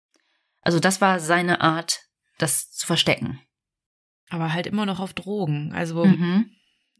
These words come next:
Speaker 2: ist ja auch vielleicht nicht ganz rational gewesen, diese ganze Entscheidung.
Speaker 1: Ja. Danach ging Tyler wieder ins Wohnzimmer und wischte notdürftig drei Stunden lang das ganze Blut seiner Eltern weg.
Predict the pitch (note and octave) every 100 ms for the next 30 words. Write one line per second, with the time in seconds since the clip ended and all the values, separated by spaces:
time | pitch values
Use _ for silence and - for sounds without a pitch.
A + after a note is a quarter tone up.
0 | - - - - - - - - F#3 F#3
1 | - F#3 F#3+ G3 - F#3 - F3+ D#3+ D#3
2 | D#3 D#3 D3+ D3 D#3 D#3 E3+ D#3 D#3 D#3
3 | D3+ D3+ E3+ D3 D3 D#3 - _ _ _
4 | _ _ _ F3 D#3 - _ _ _ _
5 | _ _ _ _ _ _ _ _ _ _
6 | F3+ F3+ F#3+ A3 G3+ F#3+ F#3 F#3 F#3 F3+
7 | E3+ - F3+ G3 - D#3 C#3+ E3 G3+ F3+
8 | E3 D#3+ G3 - D#3+ D#3+ E3+ E3+ F#3+ E3
9 | E3+ - D#3 - D#3 D3+ F#3+ - - F#3
10 | F#3 D#3+ C#3+ D#3 D#3 - E3 E3+ D#3+ E3+
11 | F3+ D3+ D3 C#3 C#3+ C3+ C3 B2 -